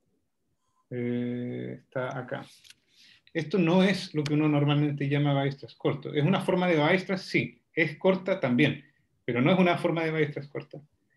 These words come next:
Porque el término que falta acá es el C. Lo que de verdad dice acá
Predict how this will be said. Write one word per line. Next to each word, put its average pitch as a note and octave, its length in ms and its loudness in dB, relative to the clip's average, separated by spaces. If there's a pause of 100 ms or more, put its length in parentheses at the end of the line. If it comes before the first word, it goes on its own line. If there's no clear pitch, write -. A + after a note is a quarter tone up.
(540)
Porque C3+ 500 2
el A#2+ 140 -2
término F3 320 4
que E3+ 100 -2
falta D#3 380 0
acá F3 380 0
es D#3 200 -4
el C3+ 120 -4
C. D3 360 -2 (1200)
Lo B2+ 120 0
que C3+ 140 2
de C3+ 120 6
verdad D#3 360 4
dice B3 240 0
acá F#3 400 -2